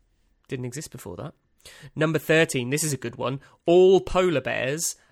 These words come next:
are left-handed. All of them. I guess you could call them southpaws. Number fourteen, uh, formicophilia is the fetish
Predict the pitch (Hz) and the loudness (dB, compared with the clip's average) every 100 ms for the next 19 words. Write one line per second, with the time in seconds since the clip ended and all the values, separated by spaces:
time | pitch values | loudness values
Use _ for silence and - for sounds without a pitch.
0 | - 135 151 175 - - 170 180 180 117 | -8 -6 -2 -2 -4 -8 -6 -6 -6 -10
1 | 110 - _ _ _ _ _ _ _ _ | -12 -18 _ _ _ _ _ _ _ _
2 | _ _ _ _ _ _ - 240 175 120 | _ _ _ _ _ _ -6 -2 -2 -4
3 | 110 _ _ _ _ _ _ _ _ - | -10 _ _ _ _ _ _ _ _ -8
4 | 139 143 143 139 156 147 131 127 - _ | -6 -4 -4 -4 0 2 2 -2 -8 _
5 | - - - 160 160 - - 123 117 123 | 0 2 2 0 -4 0 0 0 -4 0
6 | 123 - _ _ _ _ _ _ _ _ | 2 2 _ _ _ _ _ _ _ _
7 | _ - - - _ 151 156 147 - 156 | _ -20 -20 -20 _ -2 0 0 0 -2
8 | 147 165 135 135 160 _ _ _ _ 131 | 0 -2 -2 -4 -6 _ _ _ _ 0
9 | 131 127 127 - - - - - 160 156 | 2 2 0 -2 -8 -10 -10 0 2 4
10 | 156 156 156 160 185 190 170 147 - - | 4 2 0 0 -2 -2 -2 -2 -2 -2
11 | 170 123 160 - _ _ _ 143 143 131 | 0 0 -2 -6 _ _ _ -2 -2 -2
12 | 135 - 170 - 147 143 | -6 -4 -4 -2 -4 -4